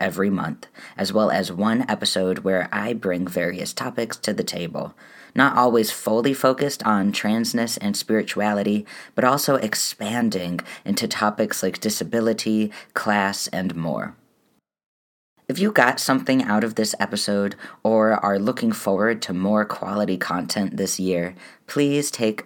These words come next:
just a minute to leave a review for Blessed Are the Binary Breakers on iTunes or another podcasting platform.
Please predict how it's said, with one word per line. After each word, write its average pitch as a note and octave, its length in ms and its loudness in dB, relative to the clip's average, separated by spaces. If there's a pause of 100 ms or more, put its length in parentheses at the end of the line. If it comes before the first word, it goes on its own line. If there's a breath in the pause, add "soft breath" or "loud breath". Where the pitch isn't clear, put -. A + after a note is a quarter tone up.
(100)
just - 340 -4
a D3 80 0
minute A#2 560 2 (280 loud breath)
to B2+ 120 0
leave B2+ 400 0
a G2 120 -2
review F#2+ 560 0
for F#2+ 180 -2
Blessed B2 560 -2
Are F#2 160 -6
the F2 100 -6
Binary G2+ 640 0
Breakers G#2+ 580 0 (240 loud breath)
on F2 180 -4
iTunes A2+ 800 2
or F#2 120 2
another G2 360 2
podcasting F2+ 800 -4
platform. - 720 -4